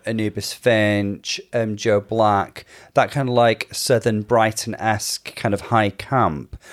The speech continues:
Although she's from Cheltenham Spa, but it kind of, like, feels like the same region of drag. Um, I like her a lot. And, um, yeah, I think she seems really cool and fun. What do you think?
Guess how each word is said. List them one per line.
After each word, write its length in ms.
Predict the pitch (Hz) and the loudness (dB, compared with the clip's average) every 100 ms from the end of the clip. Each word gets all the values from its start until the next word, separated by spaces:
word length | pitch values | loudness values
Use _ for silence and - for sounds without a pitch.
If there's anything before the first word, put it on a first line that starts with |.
| - | -4
Although 160 | 117 117 | 2 2
she's 180 | 107 120 | 0 -4
from 140 | 120 | -4
Cheltenham 340 | 107 110 110 98 | 0 0 0 -4
Spa, 600 | - - 117 107 95 90 | -6 -2 0 2 2 0
but 220 | 101 85 | 0 -2
it 120 | 104 | -4
kind 140 | 120 123 | -8 -4
of, 80 | |
like, 160 | 113 85 | -2 -4
feels 280 | - 123 117 | -2 -2 2
like 140 | 95 | 0
the 60 | 104 | -2
same 340 | - 107 98 | -2 -2 0
region 400 | 104 98 95 101 | -2 -2 -4 -6
of 140 | 92 - | -8 -2
drag. 520 | 98 92 101 117 - _ - - - _ - | 0 2 0 -2 -12 _ -20 -20 -20 _ 0
Um, 340 | 131 123 123 - - | 2 2 0 -6 0
I 60 | |
like 260 | 160 190 - | 2 2 0
her 80 | 202 | 0
a 80 | 165 | 2
lot. 480 | 190 285 185 - - | 2 2 2 0 0
And, 260 | 143 143 - | 0 0 2
um, 380 | 147 143 147 139 _ _ _ - | 2 2 0 -6 _ _ _ -4
yeah, 380 | 139 196 269 95 | 0 2 2 0
I 40 | |
think 200 | 123 175 | -2 -4
she 120 | 143 | -6
seems 240 | 151 165 151 | -6 -6 -2
really 180 | 151 147 | -4 -4
cool 360 | - 156 147 | -6 -4 -2
and 120 | 143 135 | -4 -6
fun. 500 | - - 147 170 120 | -8 0 2 2 0
What 120 | 127 | -2
do 120 | 143 | -4
you 80 | 165 | -6
think? 360 | - 101 78 | -4 -4 -4